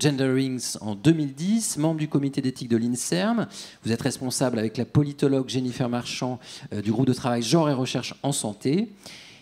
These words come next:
Et puis, je vais commencer par cette citation, et je vous donne tout de suite la parole, mais cette citation de « Nos cerveaux resteront-ils, euh, humains ?»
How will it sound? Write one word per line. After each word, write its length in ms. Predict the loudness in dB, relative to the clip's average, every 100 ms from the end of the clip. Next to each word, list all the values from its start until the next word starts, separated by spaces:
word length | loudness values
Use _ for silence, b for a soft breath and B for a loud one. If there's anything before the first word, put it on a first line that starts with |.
| B
Et 120 | 0 2
puis, 260 | 2 0
je 100 | 4
vais 100 | 4
commencer 400 | 4 2 0 0
par 160 | 0 0
cette 300 | -2 -2 -2
citation, 580 | -2 0 0 0 -2 -4
et 60 |
je 80 | -4
vous 140 | -4
donne 260 | -2 -2 -2
tout 140 | -2
de 60 | -4
suite 180 | -4 -2
la 120 | -2
parole, 420 | -4 -2 0 0
mais 180 | 0 -2 B B B -6
cette 200 | -4 -2
citation 600 | 0 2 2 0 -2 0
de « 160 | 0
Nos 180 | 0 0
cerveaux 500 | 0 2 0 2 0
resteront-ils, 1000 | 0 -2 -2 -2 -2 -6 -4 -2 0 -4 B B -8
euh, 340 | -4 -2 -4 -6 -8 -4
humains ?» 500 | 0 0 0 -2 -4